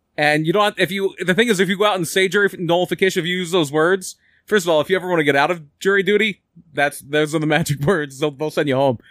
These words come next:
Um, and the, they'll say, "Well, no, you can't do that." But the thing is, you don't, you never go out and say, "I declare jury, jury nullification." You just say, "No, I don't think he's guilty." And you can basically, even if you think somebody did it, you can basically say,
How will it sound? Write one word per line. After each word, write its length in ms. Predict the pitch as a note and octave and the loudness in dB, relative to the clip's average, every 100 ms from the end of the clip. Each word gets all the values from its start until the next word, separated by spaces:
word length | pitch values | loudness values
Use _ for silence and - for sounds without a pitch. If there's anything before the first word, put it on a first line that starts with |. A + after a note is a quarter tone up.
| _ _ _ _ | _ _ _ _
Um, 600 | D3+ C#3+ C#3 C#3 C3+ C#3 - - | 0 2 2 2 0 -4 -12 -6
and 640 | D3+ D3 D3 C#3+ C#3+ C#3 - _ _ _ - | 0 2 2 2 -2 -8 -12 _ _ _ -12
the, 220 | D3 D#3 | 0 0
they'll 180 | D3+ D#3+ | 2 -2
say, 260 | - E3 D3 | 0 0 2
"Well, 120 | C#3 | 0
no, 140 | C#3+ | 0
you 160 | B2 B2 | 0 0
can't 240 | D3+ B2 | -2 0
do 140 | C3 A#2 | -2 -4
that." 260 | F2+ - _ _ _ _ _ | -6 -10 _ _ _ _ _
But 140 | E3 D#3 | -2 -2
the 60 | |
thing 180 | G#3+ C4+ | -2 0
is, 280 | G3+ D#3+ D3 | 2 0 -2
you 80 | F3 | 0
don't, 180 | G#3 G3+ | 0 0
you 120 | G3+ | 0
never 180 | A3 G3+ | 0 2
go 100 | G#3 | 0
out 80 | |
and 80 | F#3 | 0
say, 180 | - G3 | 0 0
"I 160 | D#3+ F3 | 2 2
declare 340 | F3+ F#3+ E3+ | 2 2 0
jury, 320 | D3+ G3+ F#3+ | 2 0 0
jury 260 | C#3+ F3 F#3+ | 0 0 2
nullification." 400 | D3 B2 B2+ C3+ | 2 0 -4 -6
You 80 | D3+ | -6
just 80 | D#3+ | -2
say, 200 | D#3+ - | -4 -4
"No, 80 | E4+ | -2
I 80 | E4 | -2
don't 100 | C#4+ | -2
think 120 | C4 | -2
he's 120 | A3 | -4
guilty." 380 | F#3+ A3+ - G#2 _ _ _ _ _ _ | -2 0 -2 -4 _ _ _ _ _ _
And 120 | E3+ | 0
you 40 | E3+ | 0
can 140 | D#3+ | 0
basically, 480 | F#3 F#3+ F3 F#3 F3+ | 0 0 -2 -2 0
even 240 | F3 F#3 G#3+ | 0 0 -4
if 40 | |
you 80 | F3+ | -4
think 220 | G3+ G#3+ | -4 -2
somebody 340 | A#3 G3+ G#3 | -2 -2 -2
did 180 | G3 B3+ | -2 0
it, 180 | G#3 D#3 _ _ _ _ _ | 0 -2 _ _ _ _ _
you 160 | - D#3 | -6 -2
can 100 | D#3 | 0
basically 300 | F3 - G3 | 0 -2 -6
say, 340 | - E3 E3+ | 0 -2 -2